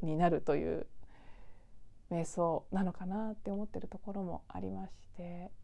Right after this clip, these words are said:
すごく久しぶりだった割にはそれなりに深いところにけたのかなと感じています。もともとなんで瞑想をしたかというと、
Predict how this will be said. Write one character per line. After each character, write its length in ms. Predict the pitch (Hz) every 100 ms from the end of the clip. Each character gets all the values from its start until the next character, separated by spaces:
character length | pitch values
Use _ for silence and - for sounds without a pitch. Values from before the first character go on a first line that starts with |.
| - -
す 40 |
ご 200 | 220 202
く 520 | - - - - - - - 226
久 220 | - 226
し 120 | -
ぶ 120 | 233 233
り 100 | 226
だ 80 |
っ 60 | 226
た 120 | - -
割 200 | - 175
に 160 | -
は 180 | 139 - - - - -
そ 60 |
れ 100 | 214
な 120 | 208 202
り 80 |
に 160 | 196 196
深 260 | - - 175
い 60 |
と 120 | -
こ 140 | - -
ろ 60 | 180
に 200 | 180 - - - - - - - - 190
け 100 | -
た 120 | - 185
の 80 |
か 180 | - -
な 140 | 214 220
と 140 | - - - - -
感 180 | - 180
じ 100 | -
て 100 | -
い 60 | 180
ま 140 | 180
す。 140 | - - - - -
も 140 | 302
と 80 | 349
も 120 | 370
と 100 | 370
な 160 | 349 440
ん 80 | 349
で 140 | 190
瞑 160 | 190 196
想 160 | 208
を 60 | 220
し 60 | -
た 100 | 226
か 120 | 185
と 120 | 196
い 160 | 185 190
う 60 | -
と、 300 | 196 190